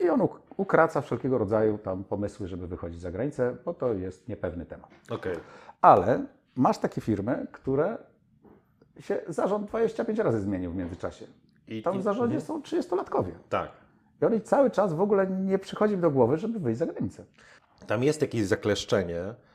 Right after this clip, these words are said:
Speaker 2: związane z tym, gdzie jest sukces, nie? Znaczy, gdzie, e, bo to jest oczywiście o bezpieczeństwie bardziej, nie? I o tym, że, że, że tak naprawdę można szukać, e,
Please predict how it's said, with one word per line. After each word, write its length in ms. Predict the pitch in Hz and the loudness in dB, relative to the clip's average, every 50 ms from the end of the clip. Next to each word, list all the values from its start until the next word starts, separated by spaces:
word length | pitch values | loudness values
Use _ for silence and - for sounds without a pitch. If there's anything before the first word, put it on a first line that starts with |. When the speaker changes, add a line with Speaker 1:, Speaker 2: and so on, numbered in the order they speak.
| _ _ _ _ 104 | _ _ _ _ -10
Speaker 2:
związane 680 | 95 95 107 107 104 98 117 117 123 127 127 123 123 | -4 0 0 0 2 4 4 2 4 4 2 2 2
z 160 | 120 - - | 0 -2 -8
tym, 200 | - 120 113 113 | -8 -8 -6 -6
gdzie 160 | 101 101 110 120 | -6 -4 -4 -4
jest 120 | 113 - - | -2 -2 -4
sukces, 500 | - 110 - - - - - - - - | -6 -8 -8 -10 -14 -16 -16 -16 -16 -12
nie? 180 | 98 107 131 | -10 -8 -8
Znaczy, 240 | 143 135 - - 113 | -6 -8 -8 -8 -10
gdzie, 420 | 104 101 - 139 143 143 143 135 127 117 117 120 | -10 -2 2 4 4 4 4 2 2 2 2 2
e, 40 | 123 - - - - | 0 -2 -6 -10 -10
bo 60 | - 165 | -6 -4
to 80 | 285 | -2
jest 100 | - 151 | -4 -4
oczywiście 320 | 151 - 160 - - 180 170 | -4 -10 -12 -2 2 2 6
o 20 | |
bezpieczeństwie 680 | - 160 156 - 160 156 - 226 208 - - - 107 98 | 6 6 4 4 0 0 2 0 0 -2 -2 -2 -2 -2
bardziej, 400 | 87 92 92 85 82 87 82 82 | 0 -2 -2 -2 -4 -10 -12 -10
nie? 220 | 92 101 117 131 | -6 -2 0 2
I 40 | 135 | 4
o 100 | 131 127 | 4 4
tym, 260 | 123 - 127 120 123 | 4 2 -2 -2 0
że, 360 | 117 117 120 120 120 120 120 - - - - - - 113 | 2 4 6 8 8 6 4 2 -4 -12 -20 -16 -10 0
że, 280 | 107 120 127 131 117 | 4 6 6 6 6
że 120 | 104 123 107 | 2 2 0
tak 180 | 120 120 - | 0 -2 -2
naprawdę 440 | 127 113 - 123 120 113 117 123 120 | -4 -2 2 2 2 2 2 0 -2
można 320 | 117 117 113 107 113 117 | 0 0 -2 -2 -2 -6
szukać, 600 | 110 - 131 113 - 120 113 110 113 - - - 117 | -4 -4 -6 -4 0 2 2 2 2 -2 -6 -6 -2
e, 200 | 113 110 113 | 0 0 0